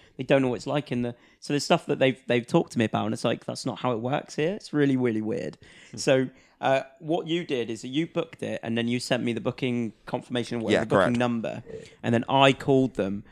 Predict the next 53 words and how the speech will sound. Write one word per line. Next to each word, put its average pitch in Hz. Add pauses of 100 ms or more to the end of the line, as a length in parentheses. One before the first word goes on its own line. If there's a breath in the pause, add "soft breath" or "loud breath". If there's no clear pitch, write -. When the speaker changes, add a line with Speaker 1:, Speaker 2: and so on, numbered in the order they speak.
(160 soft breath)
Speaker 1:
and 131
it -
was 123
quite 143
funny 143
because, 147
like, 131
normally 147
I've 117
always 120
been 117
the 113
one 110
that 104
books -
my 110
own 107
flights. - (460 soft breath)
Uh, 127
but 127
they 143
kept -
calling 165
me 160
Mister 156
Marks, 160
which 131
is 143
your 185
surname. 180
Speaker 3:
Yeah, -
yeah. 185
Speaker 1:
<laughs> 107
Yeah, 156
and 160
I 160
was 170
just, 165
I'm, 139
it's -
not, 180
I'm 190
not 196
gonna 170
complicate 135
things 107
by 117
going, 120
"No, 120
I'm 117
not 123
Mister 120
Marks." 107